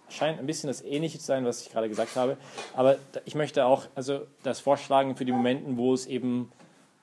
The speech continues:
die ein bisschen mühsam sind, nicht? Also dieses Lobpreis können auch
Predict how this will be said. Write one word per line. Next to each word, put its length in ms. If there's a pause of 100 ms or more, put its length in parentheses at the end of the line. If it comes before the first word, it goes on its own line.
(180)
die 220
ein 40
bisschen 220
mühsam 400
sind, 400
nicht? 300
Also 160
dieses 320
Lobpreis 600
können 300
auch 560